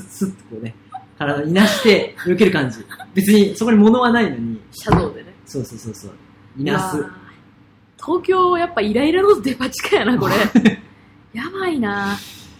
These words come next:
Speaker 2: めちゃめちゃある。
Speaker 1: まあ、結果裁判しても無理かもっと無理しか出ないか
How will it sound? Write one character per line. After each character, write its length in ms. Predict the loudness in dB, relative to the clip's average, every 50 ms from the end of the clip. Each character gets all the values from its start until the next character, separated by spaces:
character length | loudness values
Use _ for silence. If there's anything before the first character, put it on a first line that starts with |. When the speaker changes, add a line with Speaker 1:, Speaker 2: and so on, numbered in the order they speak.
| -20 -20 -20 -20 _ _ -10
Speaker 2:
め 120 | -8 -8 -8 -8
ち 80 | -8
ゃ 20 | -8
め 140 | -8 -6
ち 120 | -6 -4 -4
ゃ 100 | -4 -4
あ 40 | -4
る。 20 |
Speaker 1:
ま 40 | -4
あ、 40 | -4
結 0 |
果 60 | -4 -6 -4 -2 -2
裁 80 | -2 -2
判 180 | -2 -4 -6
し 100 | -8 -6 -6
て 80 | -2 0
も 280 | 0 2 2 0 0
無 200 | 0 2 2 2
理 100 | 2 0
か 180 | -4 -6 -8 -8
も 140 | -6 -8 -10
っ 40 | -12 -12 -10
と 80 | -10 -8 -6
無 100 | -6 -6
理 80 | -8
し 60 | -8 -12
か 80 | -12
出 100 | -10 -10
な 60 | -10
い 40 | -12
か 60 | -14